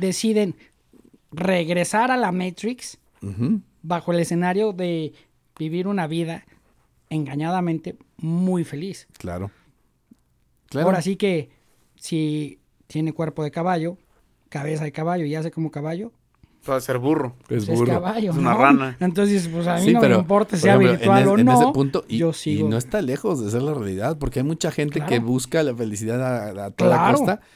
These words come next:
Speaker 2: y si te di-, digo, sinceramente, el efecto de una droga es exactamente lo
Speaker 3: Ese
Speaker 2: mismo que ahí.
Speaker 3: placebo.
Speaker 2: Te va a dar un espacio en donde tú te sientes bien, ¿a qué costo?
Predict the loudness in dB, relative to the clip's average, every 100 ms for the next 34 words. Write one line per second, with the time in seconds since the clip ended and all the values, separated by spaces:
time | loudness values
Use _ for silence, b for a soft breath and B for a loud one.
0 | b b -6 -6 -4 -6 -6 -14 _ -20
1 | -10 -6 -6 -8 _ _ -6 -2 0 0
2 | 0 0 -2 -4 _ _ _ _ -4 -2
3 | -2 -2 -4 -4 -4 0 0 0 -2 -4
4 | -6 -6 -10 -14 -12 -10 -10 -10 -10 -8
5 | -8 -10 -12 -8 -8 -8 -4 -2 0 -2
6 | -8 _ -2 0 4 2 4 2 2 2
7 | 0 -2 -2 -2 -4 -6 -8 -6 -6 -4
8 | -2 -2 -2 -2 -2 -2 -6 _ _ _
9 | _ _ _ _ _ _ _ -12 -10 -8
10 | -4 -4 -4 -10